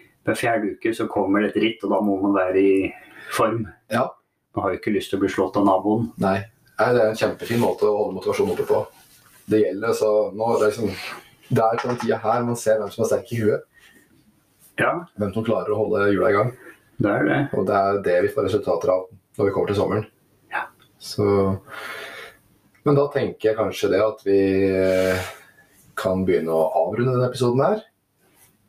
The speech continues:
Speaker 2: Det er jo, eh, som vanlig kommer vi med en ny episode neste mandag også. Vi gjør vel det?
Speaker 1: Vi gjør jo det.
Speaker 2: Ja.
Speaker 1: Så lenge vi har lyttere, så må vi vel spille inn.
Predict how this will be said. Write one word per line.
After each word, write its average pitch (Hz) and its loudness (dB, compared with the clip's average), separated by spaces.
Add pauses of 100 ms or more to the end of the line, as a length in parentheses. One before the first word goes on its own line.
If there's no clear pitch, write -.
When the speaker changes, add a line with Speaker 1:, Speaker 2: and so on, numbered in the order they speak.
(320)
Speaker 2:
Det 127 0
er 104 2
jo, 113 4
eh, 113 4 (500)
som 117 -2
vanlig 117 -2
kommer 131 -2
vi 143 4
med 135 0
en 117 0
ny 117 2
episode 107 2 (600)
neste 107 -2
mandag 90 2
også. 107 0 (1600)
Vi 104 0
gjør - 4
vel 120 2
det? 143 2 (220)
Speaker 1:
Vi 92 2
gjør 82 -2
jo 175 2
det. 180 2 (200)
Speaker 2:
Ja. 104 0 (460)
Speaker 1:
Så - -4
lenge 104 0
vi 110 -4
har 107 2
lyttere, 107 0
så - -2
må 113 2
vi 117 2
vel 113 0
spille - -2
inn. 202 0